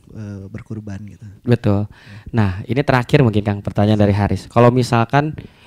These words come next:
Speaker 2: mau ikut nyembeli hewan kurban di D K P P bisa? Terus atau misalkan, Kang, saya teh mau ikut kurbannya di
Speaker 1: <laughs>
Speaker 2: Mang Buncit kena di D K P P gitu, itu bisa, Kang?
Speaker 1: Ya, eh,
Speaker 2: Hmm.
Speaker 1: ya itu memang nanti ranahnya di, eh, rumah potong hewan itu, Kang, ya.
Speaker 2: Hmm.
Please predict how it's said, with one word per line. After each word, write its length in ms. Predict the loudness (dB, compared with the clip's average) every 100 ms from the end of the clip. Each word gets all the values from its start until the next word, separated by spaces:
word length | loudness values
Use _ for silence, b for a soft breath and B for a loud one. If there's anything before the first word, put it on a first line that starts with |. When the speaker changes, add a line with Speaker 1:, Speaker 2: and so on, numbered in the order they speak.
| B
Speaker 2:
mau 240 | 4 4 4
ikut 580 | -2 6 6 6 -2 2
nyembeli 320 | 6 8 8
hewan 320 | 10 8 6
kurban 260 | 6 6 6
di 60 | 6
D 80 |
K 160 | 4 4
P 80 | 4
P 160 | 4
bisa? 400 | 2 2 -2 -2 _ _ _ 0
Terus 180 | 0
atau 240 | 2 2 2
misalkan, 380 | 4 2 2 0
Kang, 100 | 2
saya 160 | 2
teh 220 | 4 2 2 b b b b 2
mau 420 | 6 8 8 6
ikut 220 | 4 4
kurbannya 400 | 8 10 10 8
di 160 | 6 6
Speaker 1:
<laughs> 100 | 6 4
Speaker 2:
Mang 140 | 6
Buncit 300 | 6 8 6
kena 240 | 8 8
di 80 | 10
D 80 | 8
K 160 | 8 8
P 160 | 8
P 160 | 8 8
gitu, 160 | 8
itu 100 | 8 8
bisa, 200 | 8 8
Kang? 200 | 6 2 -4
Speaker 1:
Ya, 260 | 0 0 -2
eh, 320 | -2 2 4
Speaker 2:
Hmm. 240 | 2 2 -4 -14 _ -20 _ _
Speaker 1:
ya 200 | 2 2
itu 120 | 4
memang 240 | 2 2 2
nanti 220 | 0 0
ranahnya 400 | -2 0 -2 -2
di, 480 | -2 -2 0 -2 -6
eh, 240 | -8 -8
rumah 240 | -4 -4 -4
potong 200 | -6 -6
hewan 240 | -4 -2 -4
itu, 80 |
Kang, 140 | -8 -10
ya. 60 | -4
Speaker 2:
Hmm. 340 | -2 0 -4